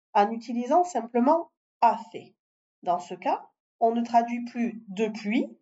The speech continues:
mais plutôt ça fait ou il y a plus la notion de durée. Par exemple, hace cuatro años que estudio español.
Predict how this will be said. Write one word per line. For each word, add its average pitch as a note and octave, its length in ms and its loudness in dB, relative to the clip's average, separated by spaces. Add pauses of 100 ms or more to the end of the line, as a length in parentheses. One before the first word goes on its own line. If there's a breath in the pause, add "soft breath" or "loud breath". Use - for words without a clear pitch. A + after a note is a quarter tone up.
(320)
mais G#3+ 160 4
plutôt C4 560 2
ça C4 320 2 (120)
fait G3 280 -4 (300)
ou G3+ 380 -2
il G3+ 200 -2
y F#3+ 140 4
a G3+ 200 4 (240)
plus B3+ 420 -10
la G3+ 160 6
notion G3+ 340 -8
de B3 100 -6
durée. F#3+ 380 -10 (720)
Par F3+ 160 4
exemple, G#3 500 -2 (480)
hace A#3 400 2
cuatro F#3+ 320 2
años F4 440 2 (100)
que C4 60 0
estudio A#3 500 0
español. A3+ 560 -2